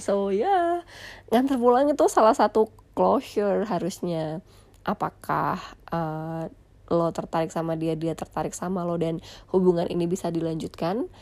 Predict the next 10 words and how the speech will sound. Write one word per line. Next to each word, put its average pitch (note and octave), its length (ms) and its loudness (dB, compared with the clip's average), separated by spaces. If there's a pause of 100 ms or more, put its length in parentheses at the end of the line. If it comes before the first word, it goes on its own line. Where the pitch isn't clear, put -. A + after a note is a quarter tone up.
(240)
atau - 400 -2
ya C4+ 160 2
udah, D#4 320 0
kalian F#3+ 360 0
emang E3+ 280 0
nggak E3 160 -2
tertarik - 400 -6
sama E3+ 240 -6
sekali F#3+ 400 -2
gitu. - 280 -6